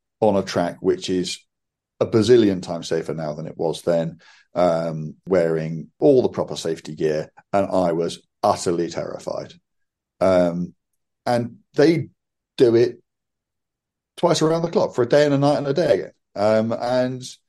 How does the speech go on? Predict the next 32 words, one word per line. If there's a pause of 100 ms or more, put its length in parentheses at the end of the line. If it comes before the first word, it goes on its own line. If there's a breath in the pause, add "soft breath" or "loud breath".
(680)
so,
so,
so
you
can't
for
a
moment
say,
"Oh,
yes,
I
know
what
that
feels
like
now,"
because
you
don't.
You
haven't
got
a
bloody
clue. (120)
But (720 soft breath)
you
get
a,
you,